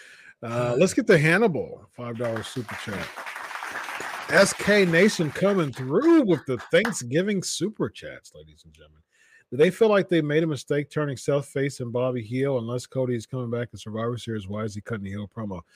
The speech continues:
Speaker 1: You know, that's a good, that's a good question because, so they're, so they're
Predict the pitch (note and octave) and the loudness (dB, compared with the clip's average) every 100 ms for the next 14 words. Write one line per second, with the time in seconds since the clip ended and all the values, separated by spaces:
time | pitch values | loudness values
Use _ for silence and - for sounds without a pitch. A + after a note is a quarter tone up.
0 | - - G3+ B3 A#3+ G3 F#3 E3 F3+ G#3 | -20 -2 6 6 6 6 6 6 0 0
1 | F3 E3 - D#3 D#3+ - A#2 A#2 C3+ C3+ | 0 0 6 6 6 2 -4 -4 2 2
2 | B2+ A2 - _ _ _ _ _ _ _ | 2 0 -12 _ _ _ _ _ _ _
3 | _ _ - - E3 D3+ D#3 C#3+ - D3+ | _ _ -4 4 10 10 8 2 2 4
4 | C#3 A#2+ | 4 0